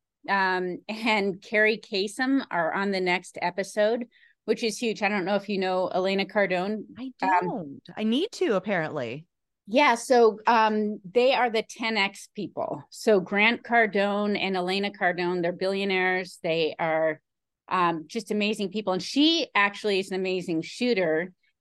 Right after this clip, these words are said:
Speaker 1: And Grant was trying to, Grant knew that that was, was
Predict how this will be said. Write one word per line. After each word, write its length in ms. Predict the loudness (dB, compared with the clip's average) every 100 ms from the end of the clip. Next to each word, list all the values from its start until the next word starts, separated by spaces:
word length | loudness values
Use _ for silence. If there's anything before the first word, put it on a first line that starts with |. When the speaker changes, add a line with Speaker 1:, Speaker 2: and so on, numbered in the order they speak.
| _ _
Speaker 1:
And 340 | -2 0 -2 -6
Grant 600 | -4 2 4 4 0 -4 -12
was 280 | -2 -2 -2
trying 440 | -2 0 2 0
to, 460 | -2 -2 0 -2 -8
Grant 340 | -4 0 0 0
knew 200 | -2 0
that 220 | -2 2
that 220 | 2 2
was, 560 | 0 0 0 -4 -12 -20 _ _ _ _ _ -20
was 440 | -10 -2 -2 -2